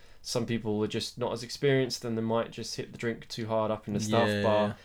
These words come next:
Speaker 1: and they pay for it for the next day 'cause they're a
Speaker 2: Yeah,
Speaker 1: bit
Speaker 2: yeah.
Speaker 1: raspy. Um, so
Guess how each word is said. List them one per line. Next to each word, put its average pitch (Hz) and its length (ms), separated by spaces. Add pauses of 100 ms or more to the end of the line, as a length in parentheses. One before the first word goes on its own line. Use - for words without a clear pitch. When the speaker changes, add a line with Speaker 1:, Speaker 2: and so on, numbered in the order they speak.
(140)
Speaker 1:
and 104 140
they 101 100
pay 117 240
for 107 140
it 69 100
for - 80
the 95 60
next - 180
day 107 220
'cause 101 140
they're 98 100
a 95 60
Speaker 2:
Yeah, 95 40
Speaker 1:
bit 95 120
Speaker 2:
yeah. 104 40
Speaker 1:
raspy. 107 520 (420)
Um, 98 460 (180)
so 101 520